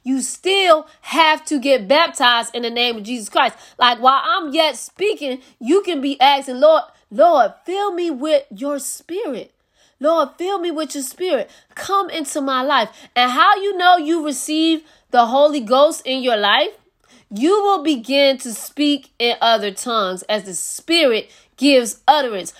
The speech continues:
So you're actually speaking in another language, like, and you don't know what you're saying. Like, God, the Spirit of God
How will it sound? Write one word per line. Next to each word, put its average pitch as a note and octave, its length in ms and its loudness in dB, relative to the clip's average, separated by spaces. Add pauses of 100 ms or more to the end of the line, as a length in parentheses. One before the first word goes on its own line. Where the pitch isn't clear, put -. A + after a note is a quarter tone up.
So A#3 580 2 (140)
you're D4+ 280 4
actually E4 500 0
speaking C#4 560 -4
in D4+ 220 2
another B3+ 400 2
language, C#4 720 -4 (180)
like, A3+ 340 2
and A#3 220 -4
you D#4 100 0
don't C#4+ 280 2
know A#3+ 160 0
what A#3+ 420 0
you're C#4 160 -2
saying. B3+ 540 0
Like, G3+ 340 -2
God, C#4+ 540 2
the G#3+ 100 -10
Spirit C#4 400 -2
of A3 120 -8
God A#3+ 420 2